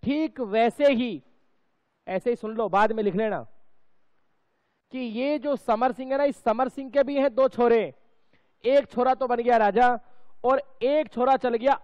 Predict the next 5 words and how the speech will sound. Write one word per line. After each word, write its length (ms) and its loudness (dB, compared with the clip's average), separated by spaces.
out 320 4
of 200 4
India, 340 0
नेपाल, 580 0
और 100 0